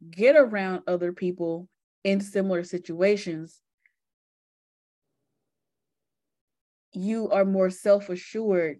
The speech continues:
and you can speak up, you know, and be more confident, but, "Mm,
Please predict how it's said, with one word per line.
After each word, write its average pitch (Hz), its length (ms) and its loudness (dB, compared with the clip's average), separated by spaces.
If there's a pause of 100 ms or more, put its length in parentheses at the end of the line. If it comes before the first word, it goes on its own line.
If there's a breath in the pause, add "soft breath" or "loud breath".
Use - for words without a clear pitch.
(120)
and 175 160 -4
you 180 80 -2
can 165 160 -6
speak - 400 -8
up, 226 260 4 (300)
you 180 160 -2
know, 170 160 -2
and 160 120 -4
be 170 100 0
more 151 180 -2
confident, 202 460 -4
but, 170 180 -6
"Mm, 339 280 -2